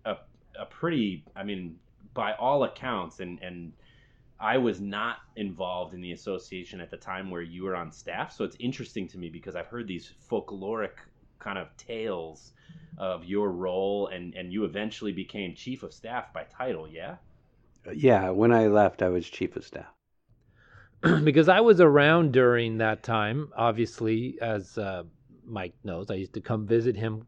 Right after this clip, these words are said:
Speaker 3: quite a bit when I was on the board. And, um, what was interesting about you,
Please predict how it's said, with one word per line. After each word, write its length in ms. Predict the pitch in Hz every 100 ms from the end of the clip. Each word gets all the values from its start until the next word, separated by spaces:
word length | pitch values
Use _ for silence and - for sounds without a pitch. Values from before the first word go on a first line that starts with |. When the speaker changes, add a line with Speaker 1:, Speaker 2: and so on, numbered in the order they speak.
| -
Speaker 3:
quite 180 | 123 117
a 60 |
bit 260 | 107 117 127
when 160 | 123 113
I 80 | 104
was 80 | 101
on 100 | 101
the 60 |
board. 360 | 95 101 107 123 _ - - - - _ _ _ -
And, 440 | 147 156 160 151 -
um, 280 | 156 156
what 140 | 165 180
was 140 | 151
interesting 400 | 240 262 247 277
about 320 | 170 156 151
you, 640 | 143 139 135 135 135 135